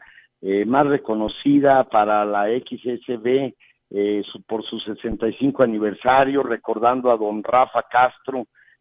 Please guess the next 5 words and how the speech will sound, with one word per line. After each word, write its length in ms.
eh, 360
gran, 480
gran, 380
gran, 560
eh, 400